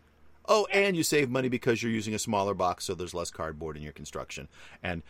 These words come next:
Speaker 1: that may not be much, but over the course of, you know, the seventy billion phones that you're gonna make this year, yeah, you guys suck. <laughs> Yeah. You know, if I were buying a new phone, I'm not, 'cause I bought,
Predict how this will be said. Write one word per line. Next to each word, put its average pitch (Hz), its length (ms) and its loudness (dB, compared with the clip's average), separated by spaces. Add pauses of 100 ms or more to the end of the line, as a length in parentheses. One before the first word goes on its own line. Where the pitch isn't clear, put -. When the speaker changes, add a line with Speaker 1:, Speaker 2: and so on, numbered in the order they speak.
Speaker 1:
that 120 160 0
may 117 100 2
not 104 160 0
be 107 120 2
much, 147 340 2
but 117 120 0
over 107 200 0
the 101 80 0
course 107 380 -2
of, 92 260 0
you 98 100 -4
know, 82 280 -8
the 87 160 -8 (400)
seventy 87 340 -2
billion 92 520 0
phones 101 320 -2
that 87 120 -8
you're 90 80 -8
gonna 82 140 -8
make 80 180 -8
this 80 220 -6
year, 80 200 -4 (640)
yeah, 87 220 -2 (720)
you 110 140 -2
guys 95 240 -2
suck. - 340 -10 (360)
<laughs> - 960 -2 (1300)
Yeah. 107 340 6 (120)
You 147 120 6
know, 147 100 10
if 156 160 6
I 175 100 12
were 165 120 10
buying 151 300 8
a 147 40 4
new 131 160 4
phone, 98 360 6
I'm 113 200 2
not, 110 360 4
'cause 98 160 -4
I 101 100 6
bought, 101 360 2